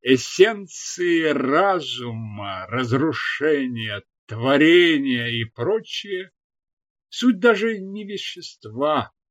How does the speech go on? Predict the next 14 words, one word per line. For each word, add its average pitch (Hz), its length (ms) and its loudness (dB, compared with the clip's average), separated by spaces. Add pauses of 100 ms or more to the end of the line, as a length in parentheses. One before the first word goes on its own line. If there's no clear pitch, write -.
(400)
а 120 120 2
структурные 180 1080 0
части - 560 -6
нашей 101 400 -10
Вселенной, 104 880 -8 (380)
и 127 100 2
получить 151 560 2
хоть 156 260 -4
малую 139 680 0
часть 135 580 -2
их 135 440 -4
в - 40 -20
чистом 101 880 -2
виде — 220 560 0